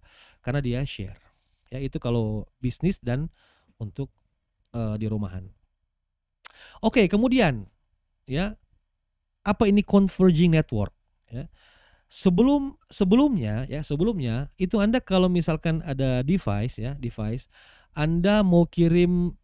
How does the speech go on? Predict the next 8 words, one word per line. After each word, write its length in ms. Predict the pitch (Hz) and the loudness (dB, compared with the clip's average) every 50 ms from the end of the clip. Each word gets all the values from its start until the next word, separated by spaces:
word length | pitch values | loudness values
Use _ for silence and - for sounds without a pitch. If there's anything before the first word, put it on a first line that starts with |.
| _ 156 | _ -4
data 560 | 143 139 165 185 202 - - 117 110 120 123 | 0 2 2 2 0 -2 -2 -2 -2 0 0
lewat 240 | 123 123 123 120 - | 0 0 0 0 0
komputer 480 | 127 123 123 - 185 180 - 156 170 | -2 -2 0 0 -2 -2 0 -2 -2
itu 160 | 180 240 214 | -2 -2 -2
ada 160 | 185 160 165 139 | -2 -2 -2 -4
aturannya 400 | 143 - 139 131 135 123 127 120 | -6 -6 -8 -8 -8 -8 -10 -10
sendiri. 400 | - 113 110 110 101 - - - - _ _ _ _ _ _ _ - | -10 -8 -8 -6 -8 -8 -12 -18 -20 _ _ _ _ _ _ _ 0
Ya. 160 | 143 196 208 | 0 0 0